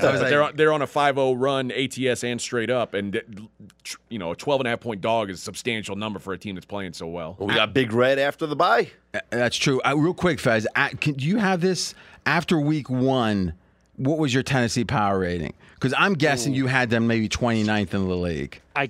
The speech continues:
Speaker 4: I can derive it. So I started
Speaker 2: After
Speaker 4: no,
Speaker 2: week
Speaker 4: no.
Speaker 2: two when they played Buffalo would be
Speaker 4: So
Speaker 2: the damage.
Speaker 1: Okay, you're right. Yeah,
Speaker 4: I,
Speaker 1: do
Speaker 4: so
Speaker 1: that
Speaker 4: they,
Speaker 1: to week
Speaker 4: so,
Speaker 1: two.
Speaker 4: yeah, they, they, they started a half point worse than average,
Speaker 1: Mm-hmm.
Speaker 4: and I know I downgraded them, like,
Speaker 1: Like, probably two and a half points.
Speaker 4: Yeah, yeah, yeah. So they were, like, they were, like, minus two. They were the twenty-fourth best team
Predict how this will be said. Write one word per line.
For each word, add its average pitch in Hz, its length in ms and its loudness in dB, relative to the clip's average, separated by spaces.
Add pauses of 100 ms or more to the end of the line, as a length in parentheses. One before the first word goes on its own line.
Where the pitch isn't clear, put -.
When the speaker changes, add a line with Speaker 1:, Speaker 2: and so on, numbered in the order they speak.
Speaker 4:
I 147 120 -2
can 123 180 -6
derive 117 480 -4
it. 107 160 -8
So 170 120 0
I 143 80 0
started 175 800 -2
Speaker 2:
After 131 200 0
Speaker 4:
no, 233 120 2
Speaker 2:
week 269 80 -2
Speaker 4:
no. 180 100 0
Speaker 2:
two 131 60 -4
when 110 120 -2
they 101 80 -4
played 95 240 -6
Buffalo 85 380 -6
would 82 160 -10
be 87 60 -8
Speaker 4:
So 202 160 0
Speaker 2:
the 90 80 -10
damage. 85 340 -10
Speaker 1:
Okay, 175 220 2
you're 180 160 4
right. 151 180 4
Yeah, 131 200 0
Speaker 4:
I, 175 60 0
Speaker 1:
do - 100 -4
Speaker 4:
so 202 60 2
Speaker 1:
that - 100 0
Speaker 4:
they, - 60 -2
Speaker 1:
to 147 100 -2
week 135 120 0
Speaker 4:
so, 233 40 -4
Speaker 1:
two. 214 60 0
Speaker 4:
yeah, 202 100 2
they, 151 80 -4
they, 185 200 -2 (240)
they 180 120 0
started 208 280 2
a - 20 2
half 170 220 0
point 185 200 0
worse 156 220 0
than 170 120 -4
average, 107 360 -4
Speaker 1:
Mm-hmm. 123 360 0
Speaker 4:
and - 80 -2
I 139 80 0
know 160 260 2
I 147 120 0
downgraded 131 640 -2
them, 113 320 -2
like, 104 100 -2
Speaker 1:
Like, 117 160 2
probably 135 160 2
two 139 180 2
and 131 80 2
a 110 40 2
half 113 220 2
points. 104 320 0
Speaker 4:
Yeah, 127 200 0
yeah, 101 160 -6
yeah. 95 140 -6
So - 140 -4
they 143 120 4
were, 143 120 -4
like, 135 200 -2
they 135 180 -2
were, 135 120 -2
like, 127 200 -2
minus 139 380 -2
two. 156 100 -6
They 143 100 0
were 135 60 -4
the 123 80 -6
twenty-fourth 135 800 -4
best - 260 -8
team 95 260 -12